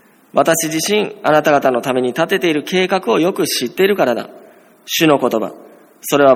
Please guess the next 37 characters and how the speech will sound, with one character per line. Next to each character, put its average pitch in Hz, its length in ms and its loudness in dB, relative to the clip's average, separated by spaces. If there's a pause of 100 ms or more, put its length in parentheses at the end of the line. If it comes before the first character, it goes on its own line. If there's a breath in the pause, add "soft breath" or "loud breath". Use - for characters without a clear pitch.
(120)
災 156 240 4
い - 20 2
で 156 60 4
は 147 100 4
な 135 140 0
く、 175 240 -2 (160)
平 190 420 2
安 196 140 -2
を 220 340 -4
与 113 180 0
え 110 40 0
る 104 100 -4
計 113 160 -6
画 104 120 -6
で 104 180 -6
あ 101 80 -4
り、 - 120 -14 (520 soft breath)
あ - 80 2
な - 100 4
た 117 80 2
方 113 180 -2
に 104 180 -6
将 185 380 0
来 156 220 2
と - 460 -6
希 143 160 -6
望 196 320 0
を - 320 -12
与 107 220 -8
え 101 40 -8
る 101 80 -10
た 98 120 -16
め 95 100 -14
の 92 80 -16
も 98 100 -14
の 95 80 -14
だ。」 - 160 -16